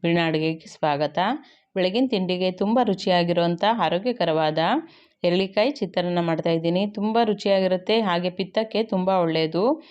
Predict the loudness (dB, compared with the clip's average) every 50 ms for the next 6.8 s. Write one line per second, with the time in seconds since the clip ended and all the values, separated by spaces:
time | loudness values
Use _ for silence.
0 | -20 -20 _ _ _ _ -2 -2 -2 0 0 0 2 2 2 0 0 -2 0 0
1 | 0 0 0 0 -4 -6 -4 -4 -4 -2 -2 -2 -2 -2 -2 -2 0 -2 -2 0
2 | -2 -4 -6 -8 _ _ _ _ _ _ _ -6 -2 -2 -2 0 0 0 0 0
3 | 0 0 0 0 -2 -2 0 0 2 2 2 2 2 2 0 0 0 0 0 0
4 | -2 -4 -4 -2 -2 0 0 0 -2 -2 -4 -8 -8 -6 -4 -4 -2 -2 -2 -2
5 | 0 0 -2 -2 0 0 0 0 0 0 0 0 0 0 2 2 0 0 -2 -2
6 | 0 0 2 2 0 -2 -2 -6 -4 -2 0 0 0 0 0 0